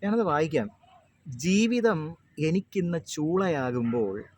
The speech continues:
അനുഭവങ്ങൾ വിറകായി നിറഞ്ഞിരിപ്പുണ്ട്. നീ കാറ്റായാൽ മാത്രം മതി,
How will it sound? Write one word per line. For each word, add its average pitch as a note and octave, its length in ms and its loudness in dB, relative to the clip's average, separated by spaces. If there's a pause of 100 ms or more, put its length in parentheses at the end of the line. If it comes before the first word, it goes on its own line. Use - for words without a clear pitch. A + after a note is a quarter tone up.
(300)
അനുഭവങ്ങൾ D#3+ 760 0 (380)
വിറകായി C#3 640 2 (260)
നിറഞ്ഞിരിപ്പുണ്ട്. C3 800 0 (920)
നീ F3+ 140 2 (420)
കാറ്റായാൽ A3 840 6 (140)
മാത്രം F#3+ 380 2
മതി, B2 280 -2